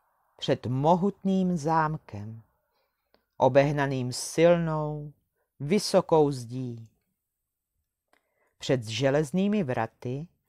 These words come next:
leželi dva ohromní draci s plamenými jazyky, kteří s děsným řevem otvírali do kořán hrozné tlamy na jezdce.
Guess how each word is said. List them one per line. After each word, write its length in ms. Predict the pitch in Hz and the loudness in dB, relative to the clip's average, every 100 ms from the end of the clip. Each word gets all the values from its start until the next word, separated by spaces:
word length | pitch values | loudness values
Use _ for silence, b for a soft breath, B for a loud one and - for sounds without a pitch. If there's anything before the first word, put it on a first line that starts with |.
| _ _ _ | _ _ _
leželi 460 | 101 120 123 139 135 | -2 0 2 2 2
dva 220 | 113 117 - | 4 2 2
ohromní 680 | - 127 139 170 185 196 196 | 2 2 4 4 4 2 0
draci 520 | 120 113 120 - 170 | 0 -2 -2 -4 -4
s 100 | 170 | -4
plamenými 680 | - 127 131 147 165 180 185 | 0 2 4 2 0 0 0
jazyky, 640 | 190 185 165 - - 98 - _ _ _ _ _ _ _ _ _ | 0 0 -4 -6 -14 -20 -20 _ _ _ _ _ _ _ _ _
kteří 460 | - 156 147 170 175 | 0 2 4 2 2
s 180 | 139 117 | -2 -2
děsným 800 | 123 202 - 208 214 208 190 | 0 0 -2 -2 0 2 0
řevem 600 | 151 151 127 135 151 175 - | -2 -2 -2 -2 -2 -4 -4
otvírali 680 | - 175 175 202 214 214 190 | -4 -2 0 2 2 2 2
do 180 | 135 | 0
kořán 460 | 151 180 185 196 196 | 0 -2 0 0 0
hrozné 580 | 160 165 185 196 202 147 | 0 0 0 0 -2 -4
tlamy 460 | - 120 139 180 | -2 2 2 2
na 140 | 185 180 | 0 0
jezdce. 640 | 170 143 - - - 95 | -2 -4 -12 -20 -18 -18